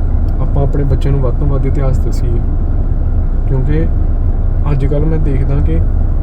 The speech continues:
ਜਿਹੜੀ ਆਉਣ ਵਾਲੀ ਜਨਰੇਸ਼ਨ ਆ ਨਾ, ਉਹ ਆਪਣਾ ਪਿਛੋਕੜ ਜਾਂ ਆਪਣਾ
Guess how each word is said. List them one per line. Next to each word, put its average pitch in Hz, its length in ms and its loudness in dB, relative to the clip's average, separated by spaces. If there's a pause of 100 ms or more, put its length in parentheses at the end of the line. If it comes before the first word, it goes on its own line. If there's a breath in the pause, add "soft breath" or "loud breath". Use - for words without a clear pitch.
(460)
ਜਿਹੜੀ 143 300 0
ਆਉਣ 135 160 2
ਵਾਲੀ 139 180 0
ਜਨਰੇਸ਼ਨ 135 540 0
ਆ 151 60 2
ਨਾ, 151 100 2
ਉਹ - 1000 0
ਆਪਣਾ 135 220 0 (100)
ਪਿਛੋਕੜ - 420 0
ਜਾਂ 147 140 0
ਆਪਣਾ 139 200 0